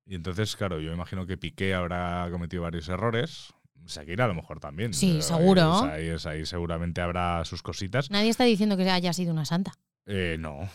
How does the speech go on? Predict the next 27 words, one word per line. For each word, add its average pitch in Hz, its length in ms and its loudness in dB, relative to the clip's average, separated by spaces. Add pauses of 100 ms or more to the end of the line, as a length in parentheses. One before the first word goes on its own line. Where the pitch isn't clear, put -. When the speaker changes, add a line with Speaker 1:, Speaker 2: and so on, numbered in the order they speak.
(180)
Speaker 1:
No 151 260 -12
Speaker 2:
Es - 80 2
Speaker 1:
sé, 202 100 4
es 175 100 6
que 185 60 8
no 185 140 8
lo - 100 10
Speaker 2:
simplemente - 60 4
Speaker 1:
sé, 123 200 4
es 107 100 -2
que 107 80 0
no 123 80 4
lo 113 100 4
sé, 110 340 0
así 95 220 -10
que 95 80 -6
paso 90 280 -6
Speaker 2:
habrá, 196 280 4
Speaker 1:
de, 190 180 -8
de 180 60 -2
Speaker 2:
simplemente 208 500 2
Speaker 1:
inventarme. 226 60 2
Speaker 2:
porque 202 240 2
habrá 185 180 4
dicho 208 240 2
Bizarrap, 202 480 0
"Tía, 247 420 2